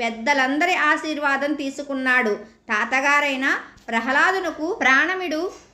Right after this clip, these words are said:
తనతో సమానమైన బలగం గల దైత్య సేనాపతులు వెంట రాగా రథమెక్కి దేవతల రాజధాని అయిన అమరావతి నగరం చేరాడు. ఆ పట్టణ ముంగిట్లో బంగారు తలుపులు గల దట్టమైన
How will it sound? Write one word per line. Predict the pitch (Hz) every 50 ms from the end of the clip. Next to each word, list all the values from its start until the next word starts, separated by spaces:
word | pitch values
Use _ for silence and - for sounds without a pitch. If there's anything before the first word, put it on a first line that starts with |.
| - 269
తనతో | 247 262 294 294 320 359 359
సమానమైన | 359 359 349 269 285 311 339 370 370 370 359 349 320 277 262 262 285 349 - - - _ _ -
బలగం | 208 220 247 262 262 302 349 359 349
గల | 339 294 269 262 294 339 - - - - _ _ -
దైత్య | 180 233 262 302 330 302 - - 320
సేనాపతులు | 214 - - - - - - 254 247 262 269 302 339 370 359 359 311 311 285 269
వెంట | 254 240 240 240 269 269
రాగా | 349 339 330 285 277 269 269 269 262 247 220 - - - - _ _ _ _ -
రథమెక్కి | 196 214 226 262 330 359 330 277 - - - 277 277 262 247 - - - - - -
దేవతల | 180 185 226 240 262 302 359 370 381 359 311
రాజధాని | 262 247 247 247 247 262 254 339 320 349 339 339 330 320
అయిన | 311 302 294 262 247 247 269 302 349 330 - - - 214
అమరావతి | 226 233 262 285 320 349 359 370 - 349 349 330
నగరం | 311 285 262 247 277 349
చేరాడు. | 381 - 349 262 240 233 233 226 226 233
ఆ | 269 285
పట్టణ | 285 285 269 247 233 240 - 311 339 381 349
ముంగిట్లో | 262 247 262 277 294 302 415 - - - 285 294 302 311 330 311 - - - - -
బంగారు | - 220 233 247 254 262 277 294 320 370 381 381
తలుపులు | - 359 349 349 294 320 330 311
గల | 285 285 262 254 254 247 233
దట్టమైన | 220 220 - - 349 339 311 311 285 269 254 269 311 381